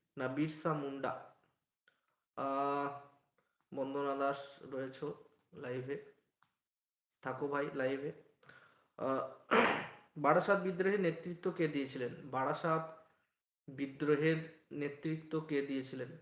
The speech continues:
চ্যানেলে নতুন হলে অবশ্যই চ্যানেলটিকে সাবস্ক্রাইব করে রেখো। ইম-, হ্যাঁ, আরো ইনফরমেটিভ ভিডিও তোমাদের জন্য, হ্যাঁ, প্রত্যেকদিন নিয়ে আসছি। চব্বিশ জন রয়েছে লাইভে। প্রায় আমরা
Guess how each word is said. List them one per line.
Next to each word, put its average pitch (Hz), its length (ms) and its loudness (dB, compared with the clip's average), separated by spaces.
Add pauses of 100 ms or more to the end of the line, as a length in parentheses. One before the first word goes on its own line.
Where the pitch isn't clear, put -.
চ্যানেলে 170 360 2
নতুন 185 320 0
হলে 190 140 2
অবশ্যই 170 300 -2
চ্যানেলটিকে 170 420 -2
সাবস্ক্রাইব 160 420 -2 (120)
করে 160 200 2
রেখো। 160 340 -2 (1080)
ইম-, 151 260 -4 (160)
হ্যাঁ, 147 260 2 (160)
আরো 143 200 0
ইনফরমেটিভ 151 720 0 (360)
ভিডিও 139 420 2
তোমাদের 135 380 -6
জন্য, 135 440 -6 (260)
হ্যাঁ, 160 180 -4
প্রত্যেকদিন 135 640 -8
নিয়ে 131 260 -4
আসছি। 139 420 -6
চব্বিশ 135 380 -6
জন 135 200 -4
রয়েছে 139 340 -2
লাইভে। 139 540 -2 (1600)
প্রায় 139 260 4
আমরা 135 540 -4